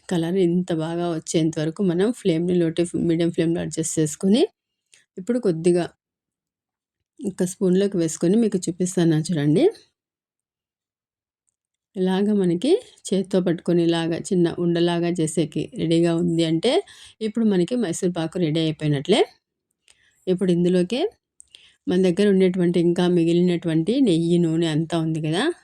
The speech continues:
అంతా ఇందులోకే వేసేసుకోవాలి. వేసేసుకొని ఇప్పుడు స్టవ్ ఆపేసుకున్నాను. మొత్తం అంతా నూనె, నెయ్యి అంతా వేసేసుకొని స్టవ్ ఆపేసుకొని ఒక్క రెండు నిమిషాలు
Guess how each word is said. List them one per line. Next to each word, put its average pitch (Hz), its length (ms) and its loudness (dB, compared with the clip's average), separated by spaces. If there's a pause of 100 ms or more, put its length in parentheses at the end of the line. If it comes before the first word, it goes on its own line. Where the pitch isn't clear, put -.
అంతా 160 280 -4
ఇందులోకే 160 500 0
వేసేసుకోవాలి. 151 800 -2 (240)
వేసేసుకొని 160 680 -4 (500)
ఇప్పుడు 180 200 -2
స్టవ్ 165 340 -4
ఆపేసుకున్నాను. 160 760 -2 (400)
మొత్తం 180 360 -4
అంతా 165 300 -2
నూనె, 180 360 2
నెయ్యి 156 240 -2
అంతా 156 240 -4
వేసేసుకొని 160 640 -4 (1400)
స్టవ్ 220 300 -2
ఆపేసుకొని 185 640 -2
ఒక్క 220 280 -6
రెండు 185 240 2
నిమిషాలు 175 520 0